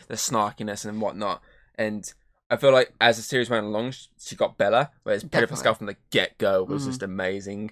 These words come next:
Speaker 2: We'll
Speaker 1: Like, she was
Speaker 2: probably see,
Speaker 1: funny at the start,
Speaker 2: yeah.
Speaker 1: but as it went along, that's when her character evolved to
Speaker 2: Mm-hmm.
Speaker 1: the point of she's great.
Speaker 2: Mm-hmm, definitely. I mean, probably, probably see in the next series, we'll see her do more.
Speaker 1: Yeah.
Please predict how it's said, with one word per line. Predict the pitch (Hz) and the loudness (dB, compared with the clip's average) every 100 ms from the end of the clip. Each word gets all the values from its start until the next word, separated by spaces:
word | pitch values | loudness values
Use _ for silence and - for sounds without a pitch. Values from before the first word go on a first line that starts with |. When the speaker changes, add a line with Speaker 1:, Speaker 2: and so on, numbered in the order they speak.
| _ - | _ -10
Speaker 2:
We'll | 120 | -4
Speaker 1:
Like, | 170 | 4
she | 175 | 4
was | 160 | 4
Speaker 2:
probably | 170 180 | 6 6
see, | 208 | 6
Speaker 1:
funny | |
at | 170 | 2
the | |
start, | 180 202 208 240 - | 4 6 6 6 -6
Speaker 2:
yeah. | - _ _ | -20 _ _
Speaker 1:
but | - - | -4 2
as | 135 139 | 2 2
it | 123 | 2
went | 127 | 4
along, | 113 107 110 | 4 2 0
that's | - | -4
when | 113 | -4
her | 107 | -4
character | - 101 - 107 | 0 -2 -2 -8
evolved | 113 104 101 - | -4 -4 -6 -8
to | 107 101 | -6 -6
Speaker 2:
Mm-hmm. | 147 | -8
Speaker 1:
the | 131 | -10
point | - 104 95 | -6 -6 -4
of | 98 92 | -6 -6
she's | - 87 | -14 -8
great. | 90 87 - - _ _ _ - | -6 -6 -8 -16 _ _ _ -12
Speaker 2:
Mm-hmm, | 147 135 | -10 -10
definitely. | 131 - - 131 - | -12 -14 -18 -16 -12
I | |
mean, | 147 | -10
probably, | - 156 156 | -6 -8 -6
probably | 175 - 165 | -10 -8 -12
see | 170 147 | -10 -8
in | 135 | -8
the | 135 | -10
next | - - | -12 -14
series, | 139 139 135 135 - _ _ _ _ _ - | -10 -10 -10 -14 -20 _ _ _ _ _ -14
we'll | 135 | -12
see | - | -10
her | 135 120 | -10 -10
do | 117 123 | -10 -10
more. | 123 123 127 127 | -10 -8 -8 -2
Speaker 1:
Yeah. | 127 101 | 0 0